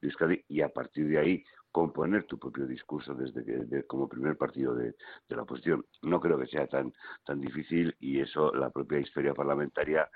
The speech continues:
te lo, te lo va diciendo. Como segunda cuestión, desde el punto de vista de, de, de la colaboración, bueno, es que lo, es, es lo mismo. Es decir, se, las, las urnas han dado la posibilidad de que haya una mayoría, eh, parlamentaria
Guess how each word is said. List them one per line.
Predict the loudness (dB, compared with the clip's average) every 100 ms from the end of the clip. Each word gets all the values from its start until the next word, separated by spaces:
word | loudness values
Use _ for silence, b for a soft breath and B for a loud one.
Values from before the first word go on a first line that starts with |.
| B B -8
te | -6
lo, | -4 -6
te | -4
lo | -2
va | 0 -2 -4 -8 -10 -10
diciendo. | -12 -8 -6 -6 -10 B B B B -8
Como | -4 -2
segunda | 0 2 6 6 4
cuestión, | -4 -4 -4 -6 -10
desde | -10 -8
el | -8
punto | -4
de | -2
vista | 2
de, | 4 4 2
de, | 2 2 2 2 0 -4
de | -4
la | -2
colaboración, | -2 0 0 0 -4 -8 -8 _ _ _ _ -14
bueno, | -12 -10 -10
es | -8
que | -6
lo, | -6 -8 -10
es, | -10 -8
es | -8
lo | -6
mismo. | -4 -4 -4 -10 -12 B B B
Es | -4
decir, | -2 -2 -4 -2
se, | 0
las, | 2 0 0
las | -2 -2 0
urnas | 2 2 0 -2 B B B -2
han | 0 4
dado | 4 4
la | 2
posibilidad | -2 -8 -4 0 2 2 -2
de | -14 -10 -10
que | -10 -8 -4 -4
haya | -4
una | -4 -6
mayoría, | -6 -4 -2 -2 0 -2
eh, | -2 -6
parlamentaria | -6 -8 -8 -10 -2 0 0 -2